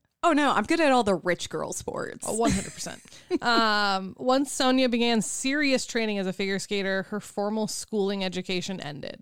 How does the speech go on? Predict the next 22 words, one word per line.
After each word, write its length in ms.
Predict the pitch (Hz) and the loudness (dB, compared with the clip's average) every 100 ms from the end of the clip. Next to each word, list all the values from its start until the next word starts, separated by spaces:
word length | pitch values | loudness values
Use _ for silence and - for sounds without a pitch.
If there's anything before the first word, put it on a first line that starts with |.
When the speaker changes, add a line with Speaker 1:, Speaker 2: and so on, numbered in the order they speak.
| - | -18
Speaker 2:
She 160 | - - | -10 -4
would 100 | 190 | -2
end 160 | 185 196 | -2 -4
up 80 | |
being 240 | 190 190 170 | -4 -4 -4
educated 460 | 175 180 185 175 | -6 -6 -4 -4
by 140 | 175 160 | -6 -8
tutors, 540 | - 277 269 269 262 | -6 -4 -2 0 -2
and 120 | 220 | -2
her 80 | 214 | -4
dad 240 | 196 190 190 | -2 -2 -2
would 120 | 180 | -2
hire 260 | 180 180 180 | -2 -2 -4
the 100 | 175 165 160 | -6 -10 -8
best 300 | 196 190 - - | -4 -4 -6 -8
experts 500 | - - 208 196 196 | -10 -8 -6 -6 -6
in 40 | |
the 100 | 196 | -8
world, 480 | 185 180 180 180 185 - - - | -6 -6 -6 -6 -8 -14 -20 -8
including 560 | 262 262 - 320 392 359 | -2 -2 2 2 2 2
Russian 400 | 247 - 285 247 | 2 2 0 0
ballerinas 960 | 208 214 208 180 175 220 330 285 - | 2 0 -2 -4 -6 -6 -4 -8 -12